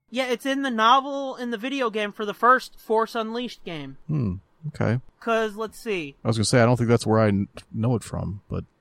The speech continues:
Speaker 2: maybe.
Speaker 1: It's definitely where I know it from, 'cause I've played those games, and I love those games. Um, here,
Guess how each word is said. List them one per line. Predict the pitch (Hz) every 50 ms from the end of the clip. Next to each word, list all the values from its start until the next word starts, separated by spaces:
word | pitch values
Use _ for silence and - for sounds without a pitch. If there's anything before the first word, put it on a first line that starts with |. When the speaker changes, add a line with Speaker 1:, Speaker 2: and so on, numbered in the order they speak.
| _
Speaker 2:
maybe. | - 110 98 95 90 85 87 104 104 - _ _ _
Speaker 1:
It's | 220 208 -
definitely | - 254 294 294 - 294 262 208 226
where | 202 190 185 180
I | 196 196
know | 185 170 143 135
it | 135 127
from, | - - 147 135 131 127
'cause | - - 165 151
I've | 175 180 170
played | - - 202 202 180 160
those | 160 151 147 139
games, | 135 156 156 147 143 131 127 127 - - - -
and | - 190 180
I | 180
love | 190 208 233 262 233 202
those | 165 143 131 -
games. | - 131 127 123 123 - _ _ - - _ _ _ -
Um, | 190 190 190 196 202 208 202 -
here, | 185 233 226 220 494